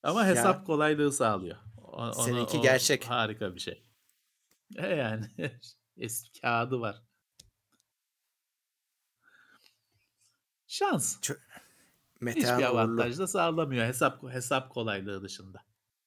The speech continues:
Speaker 2: Demiş ki, "Çocuğunuz üniversite okumayacağım dese ne tepki verirdiniz?"
Speaker 1: Yani bunu bes-, şey yapacak bir argümanı varsa hani, "Üniversite okumayacağım ama Ay'a gidiyorum birazdan.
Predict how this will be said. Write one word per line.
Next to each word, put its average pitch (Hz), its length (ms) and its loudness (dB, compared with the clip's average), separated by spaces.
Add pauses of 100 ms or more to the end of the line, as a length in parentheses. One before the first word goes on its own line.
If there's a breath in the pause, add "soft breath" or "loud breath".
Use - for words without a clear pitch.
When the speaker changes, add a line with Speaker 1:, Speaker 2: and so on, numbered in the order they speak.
(280)
Speaker 2:
Demiş 120 240 0
ki, - 140 -6
"Çocuğunuz 123 480 0
üniversite 123 460 2
okumayacağım 117 640 -2
dese 127 180 -2
ne 135 120 0
tepki 117 300 -4
verirdiniz?" 110 500 -6 (3500)
Speaker 1:
Yani 123 360 2
bunu 139 280 0
bes-, 98 760 -2
şey 147 200 0
yapacak 135 460 2
bir 135 200 2
argümanı 143 480 0
varsa 151 560 0 (480)
hani, 95 200 -8
"Üniversite 127 400 0
okumayacağım 123 520 -4
ama 156 200 -4
Ay'a 127 200 2
gidiyorum 107 480 -4
birazdan. 98 580 -4